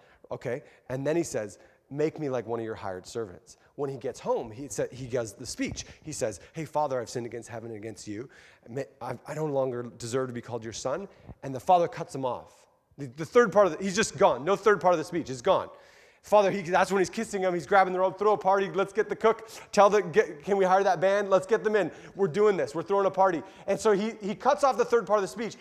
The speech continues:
And you see the older brother is living his whole life the third part of the speech, right? His whole, the whole, his whole life is, "I'm like one of the hired servants." He says to his father, "Look, all these years I've been slaving for you. I've been like one of your hired servants."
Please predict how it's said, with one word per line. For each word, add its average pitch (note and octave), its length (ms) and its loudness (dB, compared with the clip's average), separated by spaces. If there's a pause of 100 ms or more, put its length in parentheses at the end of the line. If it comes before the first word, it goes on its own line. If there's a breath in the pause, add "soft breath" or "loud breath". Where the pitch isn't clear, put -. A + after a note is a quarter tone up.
(120)
And A3 120 2
you G#3 80 2
see C4 160 0
the A#3+ 120 0
older E4 340 2
brother F#3 260 2
is G3 220 -2
living A#3+ 720 2 (220 loud breath)
his A3+ 120 -6
whole C#4+ 260 6
life D4 300 2
the G#3 80 0
third F#3 280 0
part D3 180 -4
of A2 40 -16
the A2+ 80 -16
speech, - 480 -20 (460 soft breath)
right? D#3+ 180 0
His F3+ 140 -4
whole, C4+ 320 6
the A3 100 2
whole, C#4 320 6
his G#3 140 -2
whole C4+ 160 2
life D#4 260 4
is, D#3+ 220 -2 (360 loud breath)
"I'm G3+ 280 2
like F#3+ 260 2
one F3+ 140 2
of F3+ 60 -2
the F#3+ 60 6
hired F#3 280 0
servants." B3 420 -2 (220 loud breath)
He F3 100 -6
says A#3 240 4
to A3 60 -4
his A#3 100 -4
father, F#3+ 220 0
"Look, A#3 320 2
all G3+ 180 6
these F#3+ 240 -6
years E3 220 -2
I've C3 80 -4
been B2 120 -10
slaving D3 680 -4
for G2+ 240 -14
you. G#2 80 -14
I've A2 100 -18
been C#3+ 140 -8
like C#3+ 180 -8
one D3 160 -4
of C3+ 80 -8
your C3 100 -8
hired A2 300 -10
servants." F#2+ 520 -16